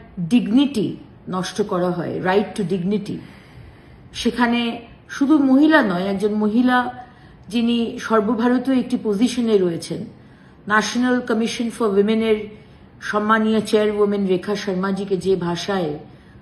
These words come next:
মহুয়া মৈত্র আক্রমণ করেছেন, সেটা অত্যন্ত নিন্দনীয়। এবং,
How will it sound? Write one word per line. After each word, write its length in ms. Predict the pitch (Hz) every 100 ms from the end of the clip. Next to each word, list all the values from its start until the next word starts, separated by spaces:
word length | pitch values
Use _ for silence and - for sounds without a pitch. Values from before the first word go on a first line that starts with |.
| -
মহুয়া 340 | 196 185 196 190
মৈত্র 580 | 190 180 - 190 180 - - - -
আক্রমণ 480 | - - 214 208 208
করেছেন, 360 | 202 175 190 226
সেটা 500 | - 247 226 - - -
অত্যন্ত 440 | 233 - 233 226
নিন্দনীয়। 600 | 233 208 196 202 202 165 - - - - - - - -
এবং, 540 | 240 247 254 254 254